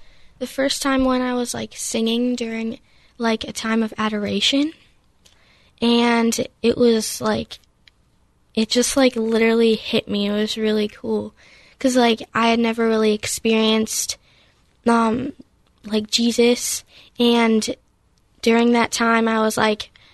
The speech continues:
I didn't really put him first. I didn't think about it. I probably just, I was just living my life without, like, even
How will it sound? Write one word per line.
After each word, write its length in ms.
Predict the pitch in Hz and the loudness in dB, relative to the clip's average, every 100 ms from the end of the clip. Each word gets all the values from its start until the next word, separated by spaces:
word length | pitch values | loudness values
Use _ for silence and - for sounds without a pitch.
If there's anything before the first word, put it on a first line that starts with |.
| _ | _
I 100 | 233 | 2
didn't 240 | 233 226 | 4 4
really 260 | 226 220 214 | 2 4 2
put 240 | 214 226 | 2 -2
him 160 | - 208 | 0 -2
first. 560 | - 302 302 302 - 277 | 0 2 2 2 0 0
I 120 | 233 | 2
didn't 260 | 240 233 | 2 0
think 340 | - - 254 254 | -4 0 2 2
about 440 | 240 233 233 233 | 2 2 2 2
it. 220 | 233 233 - _ - _ _ | 2 0 -4 _ -20 _ _
I 60 | - | -16
probably 800 | - 240 240 240 247 240 240 233 | 0 2 4 2 2 6 6 4
just, 600 | 233 220 - - - - _ _ _ _ _ _ | 2 0 -2 -6 -8 -12 _ _ _ _ _ _
I 100 | 240 | 2
was 160 | 240 240 | 2 2
just 260 | 226 - | 0 -2
living 300 | 226 233 233 | 0 2 4
my 160 | 240 233 | 2 2
life 480 | 233 226 220 - - - | 2 2 0 -4 -12 -4
without, 600 | 226 220 - 220 214 214 | -4 -4 -6 -4 -2 -2
like, 300 | - - - | -4 -6 -10
even 460 | 339 - - 247 | -10 -6 -6 -6